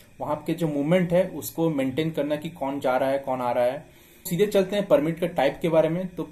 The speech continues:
जैसे कि मैंने कहा तीन type के permit होते हैं। तो सबसे पहला permit देख लेते हैं हम लोग आरएपी यानी कि restricted area permit। ये होता है basically foreigners के लिए, दो state के लिए applicable है,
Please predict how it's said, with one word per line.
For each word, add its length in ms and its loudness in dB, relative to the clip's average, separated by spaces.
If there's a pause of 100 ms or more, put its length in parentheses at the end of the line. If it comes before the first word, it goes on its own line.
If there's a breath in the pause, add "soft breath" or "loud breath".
जैसे 220 -6
कि 80 -6
मैंने 160 -2
कहा 140 0
तीन 240 -2
type 180 2
के 60 -4
permit 380 -2
होते 220 -4
हैं। 200 -10 (720 loud breath)
तो 360 2
सबसे 180 -2
पहला 280 6
permit 340 2
देख 160 -2
लेते 120 0
हैं 80 0
हम 80 4
लोग 100 2 (100)
आरएपी 460 -2 (280)
यानी 160 -6
कि 80 -6
restricted 460 -4
area 220 2
permit। 480 -4 (300 soft breath)
ये 180 0
होता 280 2
है 80 2
basically 460 -2
foreigners 440 0
के 100 -4
लिए, 140 -4
दो 460 0
state 320 -4
के 80 -2
लिए 80 4
applicable 520 0
है, 140 -8